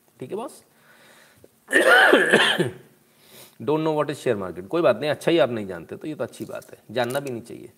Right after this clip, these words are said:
जिनको नहीं मालूम उनको रहने देते हैं। हम्म? तो ऐसा मौका आपके पास में आता है, और ये, ये मौके जब उतार चढ़ाव होता है तो ये मौका कमाने का होता है, फ़ायदे का मौका होता है, उस समय आप कमा सकते हैं। देखिए, मार्केट जब गिर रहा होता है ना, उस समय लगाने की किसी की हिम्मत नहीं होती, और जिस समय,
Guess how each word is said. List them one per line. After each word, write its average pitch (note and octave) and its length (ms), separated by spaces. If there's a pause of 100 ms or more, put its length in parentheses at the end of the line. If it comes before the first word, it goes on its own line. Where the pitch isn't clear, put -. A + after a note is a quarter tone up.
जिनको A2+ 280
नहीं A#2 140
मालूम A#2 240
उनको A#2 200
रहने G2 220
देते - 260
हैं। - 100 (300)
हम्म? D3+ 200 (1040)
तो - 80
ऐसा D#3+ 220
मौका D3 260 (960)
आपके - 200
पास G#2+ 240
में C3+ 100
आता D#3 180
है, - 60
और C3+ 160
ये, E3+ 120
ये D#3+ 200
मौके F3 280
जब F3 160
उतार F3 240
चढ़ाव D#3 280
होता C3+ 200
है C#4+ 180
तो F3 140
ये G#3 100
मौका E3+ 300
कमाने C#3 400
का C3 120
होता G#2+ 240
है, - 60
फ़ायदे A2 340
का A#2+ 120
मौका A2+ 260
होता - 180
है, - 60
उस D3+ 160
समय D#3 160
आप C#3+ 160
कमा A#2+ 220
सकते - 220
हैं। D3+ 100
देखिए, E3 260
मार्केट A#2+ 340
जब C#3 180
गिर C3 100
रहा B2 120
होता G#2 180
है D#3+ 60
ना, C#3 40
उस C3 140
समय D3+ 160
लगाने B2+ 340
की C#3+ 60
किसी C#3+ 180
की D3+ 80
हिम्मत A2+ 320
नहीं G2 100
होती, F2 180
और A#2+ 140
जिस B2+ 220
समय, D#3 240